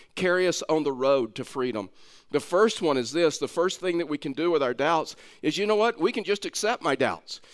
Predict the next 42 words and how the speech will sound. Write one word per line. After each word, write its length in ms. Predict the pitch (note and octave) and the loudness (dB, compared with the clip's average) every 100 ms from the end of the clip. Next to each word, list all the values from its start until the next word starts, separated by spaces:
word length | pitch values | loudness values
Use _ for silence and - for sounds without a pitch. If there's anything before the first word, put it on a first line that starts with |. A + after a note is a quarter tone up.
| - | -4
We 120 | D3 A3+ | 2 2
can 160 | G#3+ | 2
come 220 | F3+ G#3+ | 0 0
to 80 | G3+ | 2
that 180 | F#3+ F3+ | 0 0
place 320 | - F3+ G#3+ | 0 2 2
to 80 | - | 0
where, 120 | E3+ | -6
you 160 | F3 G3 | -4 -2
know 100 | A3 | 0
what? 240 | A3+ A#3+ D3 | 0 0 0
We 220 | D#3 A#3+ | -2 -2
just, 420 | A3 G#3+ A3 - | 0 0 0 -2
we 160 | C3+ G3 | -4 -4
just 220 | B3+ - | -4 -4
kind 180 | A3 A3 | -2 0
of 80 | |
accept 440 | G3 E3 G3+ G3+ - | -2 -2 0 -2 0
our 120 | G3+ | -2
doubts. 400 | D#3+ E3 G#3+ - | 0 2 0 0
And 120 | D#3+ - - - | -6 -8 -18 -2
we're 180 | D#3+ G3+ | 4 6
all 140 | G3 | 6
born 400 | C#3 D3+ F#3 G3 | 2 2 2 2
with 140 | E3+ | -2
different 340 | F#3 F#3+ G3+ E3+ | 0 0 0 -2
personalities. 640 | F#3 F#3 E3 D#3+ F#3 G3+ | -4 -2 -2 0 0 0
We're 120 | E3+ D#3 | 0 2
all 200 | F3 E3+ A#2 | 0 -4 -4
born 300 | D3 F#3 F#3+ | 0 2 0
with 120 | D#3+ | -2
different 400 | D#3+ F3 F3 - | -4 -4 -4 -8
temperaments. 600 | - F3+ F3+ F3+ G#3+ - | -6 -4 -4 -4 -4 -2
And, 120 | A#2+ - - - | -6 -6 -18 -4
and 180 | D#3 D#3 | 0 0
Thomas, 420 | - F3 G3 G#3+ | 0 0 2 0
when 140 | E3+ D3 | -2 -4
you 80 | |
look 220 | C#3+ F3+ - | -2 -2 -2
at 80 | |
his 200 | C3+ F#3 | -4 -4
life, 320 | F3 E3+ F#3+ | -2 -2 -2